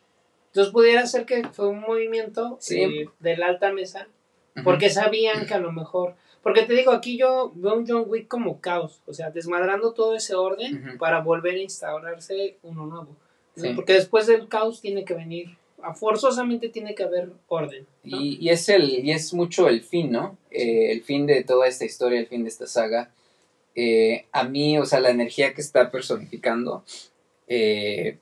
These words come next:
Speaker 2: es de un arquetipo, no es un arquetipo de Occidente, eh, es un arquetipo de Oriente, en, en, este, en, en tradición hindú, en cuestión de deidades mayores,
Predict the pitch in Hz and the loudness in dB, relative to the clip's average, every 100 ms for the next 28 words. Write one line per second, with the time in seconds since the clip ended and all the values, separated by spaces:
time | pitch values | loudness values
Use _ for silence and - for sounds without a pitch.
0 | _ _ _ _ - 123 123 123 143 139 | _ _ _ _ -4 0 0 2 2 2
1 | 120 110 - 143 175 170 143 131 131 135 | 0 -4 -6 -4 2 2 2 -2 -4 -4
2 | 120 110 117 120 110 101 - 113 120 151 | -4 -6 -6 -4 -2 -4 -6 -2 -2 -4
3 | 78 - _ _ _ _ - 123 110 110 | -8 -8 _ _ _ _ -6 0 4 4
4 | 107 110 107 127 123 117 110 110 120 113 | 2 0 -2 -2 -2 -2 -8 -6 -2 0
5 | 104 - 110 123 135 135 175 214 - _ | -2 -4 -4 -2 -4 -4 -6 -6 -14 _
6 | _ _ _ 120 110 107 107 107 107 107 | _ _ _ -6 -4 -2 -4 -6 -6 -8
7 | 104 110 110 _ 120 110 107 104 104 104 | -10 -12 -14 _ -14 -10 -10 -12 -12 -14
8 | 107 - - 117 110 107 110 117 _ _ | -12 -12 -8 -4 -2 -4 -10 -14 _ _
9 | _ _ _ _ _ _ _ _ _ 123 | _ _ _ _ _ _ _ _ _ -6
10 | 117 117 117 - 120 123 120 120 - 143 | -4 -4 -6 -6 -6 -2 -2 -2 0 0
11 | 147 135 127 143 147 156 160 127 - - | 0 -2 -2 0 2 0 -2 -4 -4 -4
12 | 123 120 120 117 110 107 113 117 120 110 | -2 0 2 2 0 0 0 0 -2 -4
13 | 104 120 123 143 - - | -2 0 0 -2 -10 -18